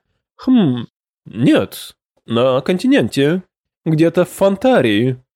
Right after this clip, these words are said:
Послышались сдавленные ругательства. Волшебники растерянно забормотали.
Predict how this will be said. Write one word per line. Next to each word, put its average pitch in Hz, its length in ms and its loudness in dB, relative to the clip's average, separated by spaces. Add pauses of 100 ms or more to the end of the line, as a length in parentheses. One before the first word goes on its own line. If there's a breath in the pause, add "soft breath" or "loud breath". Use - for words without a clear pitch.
(1400)
Послышались 233 600 0
сдавленные 127 520 2
ругательства. 85 840 -4 (480)
Волшебники 220 680 0
растерянно 127 600 2
забормотали. 101 960 -2